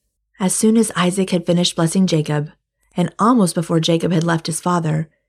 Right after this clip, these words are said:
Esau returned from his hunt. Esau prepared a delicious meal and brought it to his father. Then he said,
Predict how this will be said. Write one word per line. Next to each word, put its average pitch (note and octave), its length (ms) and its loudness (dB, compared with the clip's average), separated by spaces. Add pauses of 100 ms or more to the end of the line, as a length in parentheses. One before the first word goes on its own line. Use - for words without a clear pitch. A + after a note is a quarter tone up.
(120)
Esau G3 320 0
returned F#3+ 380 0
from E3+ 120 2
his E3 140 0
hunt. D#3+ 320 -4 (540)
Esau F#3 260 -2
prepared E3+ 320 -2
a F3 40 -6
delicious F3 460 0
meal D#3 220 2
and D#3 100 2
brought D#3 200 0
it D#3 80 -2
to E3 100 -2
his D3+ 100 -2
father. D#3+ 480 -4 (380)
Then F3+ 100 -4
he F3 80 2
said, D#3 460 -2